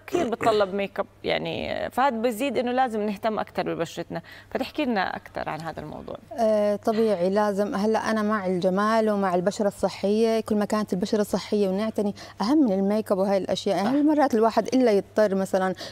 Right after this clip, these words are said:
Speaker 2: يحط ميك اب مناسبات معينة، آه، بس الحلو أكثر إنه نعتني ببشرتنا
Speaker 1: طبعًا.
Speaker 2: من جوا ومن برا. وحتى لو أنت مثلًا ما عملتي ليزر، ما عملتي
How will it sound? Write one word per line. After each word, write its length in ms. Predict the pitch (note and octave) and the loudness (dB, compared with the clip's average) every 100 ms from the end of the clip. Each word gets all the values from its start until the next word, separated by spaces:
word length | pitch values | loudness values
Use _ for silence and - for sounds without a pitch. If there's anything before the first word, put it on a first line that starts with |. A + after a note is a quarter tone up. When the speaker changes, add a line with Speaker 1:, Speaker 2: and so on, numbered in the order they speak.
| - | -4
Speaker 2:
يحط 280 | - A3+ G#3 | 0 0 2
ميك 320 | G#3 A3+ - | 0 2 2
اب 100 | G3 | 2
مناسبات 560 | G3 G3+ G#3+ G3+ G#3 G#3 | 0 0 2 2 2 2
معينة، 560 | G3 F#3+ A3 A3 A3 - - - - | 2 2 2 2 0 -4 -14 -10 0
آه، 180 | G#3 G#3+ | 2 4
بس 220 | G#3 A#3 | 2 0
الحلو 380 | A3+ - C4+ A#3+ | 0 2 2 2
أكثر 360 | - - G#3+ | 0 0 0
إنه 120 | G#3+ | 0
نعتني 460 | G#3 A3+ - G#3 G3+ | 0 -2 -2 0 0
ببشرتنا 500 | F3+ F3+ G3 G#3 G#3 F3 | -2 -6 0 2 2 2
Speaker 1:
طبعًا. 200 | G3 G3+ | 0 2
Speaker 2:
من 60 | |
جوا 360 | G3 G#3 F#3+ G3+ | 2 2 2 2
ومن 220 | G3 G3 | 2 2
برا. 300 | G3+ F#3+ G3+ - - - | 2 2 0 -2 -12 -8
وحتى 300 | - A4 B4 F#4+ | 0 2 4 6
لو 120 | D4+ | 6
أنت 180 | C4 C#4 | 2 2
مثلًا 280 | C4+ A#3+ G#3+ | 2 2 0
ما 120 | G3 | -2
عملتي 400 | G3 G#3+ A3 A3 | 0 0 0 2
ليزر، 420 | G#3 A#3+ B3 B3+ | 4 4 4 2
ما 100 | A3 | 2
عملتي 640 | G3+ G3+ G3+ G3 - G#3 | 0 2 0 0 0 0